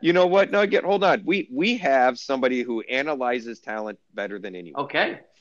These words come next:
Speaker 1: So while he can't necessarily maybe have some insight of the trade or yes or no above, below, what we can obviously get from him, though, I think, would be, uh,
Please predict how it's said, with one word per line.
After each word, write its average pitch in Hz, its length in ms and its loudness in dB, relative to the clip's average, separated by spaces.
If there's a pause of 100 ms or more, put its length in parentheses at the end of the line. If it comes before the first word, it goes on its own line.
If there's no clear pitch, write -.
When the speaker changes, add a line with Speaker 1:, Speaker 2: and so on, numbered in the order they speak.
(180)
Speaker 1:
So 127 580 2
while 139 260 2
he 147 160 -4
can't 196 300 -4
necessarily 147 680 -4
maybe 123 460 -4 (400)
have 113 180 2
some 113 180 -10
insight 117 640 -4
of 101 220 -4
the 135 80 -8
trade 110 560 -2
or 90 240 -8 (160)
yes 113 340 -4
or 104 80 -8
no 101 280 -4
above, 95 360 -6
below, 95 300 -6
what 101 200 -6
we 120 120 -8
can 151 320 -6
obviously 104 420 -8
get 87 300 -10
from 90 180 -12
him, 85 120 -14
though, 85 180 -8
I 82 80 -12
think, 95 340 -16 (380)
would 101 200 -6
be, 107 300 -2
uh, 92 300 -2